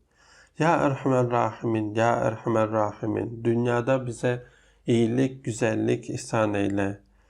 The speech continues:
Her türlü hayrı, bereketi bize fazl-ı kereminle ihsanda buyur. Ya Rabbi, kalan ömrümüzü bizim için hayırlı, bereketli kıl. Ya Rabbi, bilerek ve bilmeyerek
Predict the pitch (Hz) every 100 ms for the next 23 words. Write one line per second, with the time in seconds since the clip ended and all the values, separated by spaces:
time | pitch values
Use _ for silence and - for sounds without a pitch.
0 | _ _ _ - 170 170 - 139 127 131
1 | 131 127 - 123 113 110 117 117 113 113
2 | 110 104 - - 123 110 110 101 113 107
3 | - 120 110 107 - 110 104 113 117 110
4 | 113 120 104 - 104 101 117 113 101 104
5 | - _ _ _ _ _ _ - 131 139
6 | 123 104 - 110 107 - _ _ _ _
7 | - - 135 147 147 131 123 117 117 110
8 | 123 120 120 113 135 131 123 - 110 104
9 | 113 110 107 107 113 110 107 107 101 -
10 | 98 143 147 - 120 139 - _ _ _
11 | _ _ _ _ _ _ _ _ _ -
12 | 127 143 127 110 110 110 107 110 _ 123
13 | 110 147 131 131 123 107 131 131 120 110
14 | 107 113 -